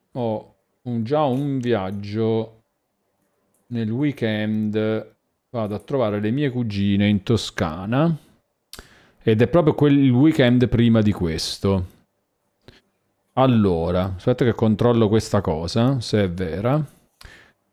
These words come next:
Vediamo qua dai biglietti di Trainline.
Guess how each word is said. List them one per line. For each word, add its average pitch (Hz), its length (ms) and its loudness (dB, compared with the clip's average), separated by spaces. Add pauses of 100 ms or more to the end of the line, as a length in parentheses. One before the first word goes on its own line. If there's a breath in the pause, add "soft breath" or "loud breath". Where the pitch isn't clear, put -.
Vediamo 107 300 2
qua 110 180 0
dai 101 180 2
biglietti 110 440 0
di 107 120 4
Trainline. 107 1080 0